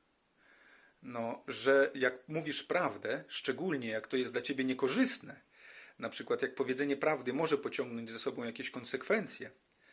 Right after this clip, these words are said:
i to wiadomo, nie? A, ale ty właśnie wtedy mówisz prawdę, to to ma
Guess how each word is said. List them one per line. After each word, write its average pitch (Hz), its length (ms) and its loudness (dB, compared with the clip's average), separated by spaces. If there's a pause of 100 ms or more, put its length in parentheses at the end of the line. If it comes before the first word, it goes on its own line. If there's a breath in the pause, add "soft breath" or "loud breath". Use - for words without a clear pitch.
(880 loud breath)
i 135 100 -10
to 135 100 4
wiadomo, 117 400 2
nie? 143 280 -6 (380)
A, 143 140 -4
ale 139 220 6
ty 139 140 2
właśnie 165 300 4
wtedy - 360 10
mówisz 139 340 0
prawdę, 151 600 2
to 127 140 -6
to 131 120 -4
ma - 260 -6